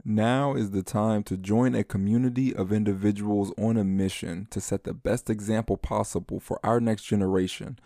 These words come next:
of what it means to live a happy, healthy, wholehearted life. By joining the Balance Period Patreon community,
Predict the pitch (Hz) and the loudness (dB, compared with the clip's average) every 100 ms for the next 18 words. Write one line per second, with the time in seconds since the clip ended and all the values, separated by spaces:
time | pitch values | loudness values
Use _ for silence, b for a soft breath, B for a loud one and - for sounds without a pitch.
0 | b b 101 101 113 104 110 113 95 - | b b 0 4 4 4 2 2 0 -2
1 | 92 90 90 98 104 - 117 117 _ _ | -2 0 -2 -2 -4 -2 -6 -6 _ _
2 | - 117 104 - 92 - _ - 107 104 | 0 0 2 -2 -4 -6 _ 0 2 2
3 | 101 95 87 85 67 - _ _ _ - | 0 0 -2 -4 -6 -10 _ _ _ -2
4 | 98 98 101 113 135 139 117 92 98 107 | 0 2 2 2 2 0 0 2 2 2
5 | 104 - - 101 98 92 - 95 - 90 | 0 -4 -2 0 2 0 0 -2 -2 -4
6 | 90 - 92 95 92 - 104 | -4 -4 -2 2 0 -2 -6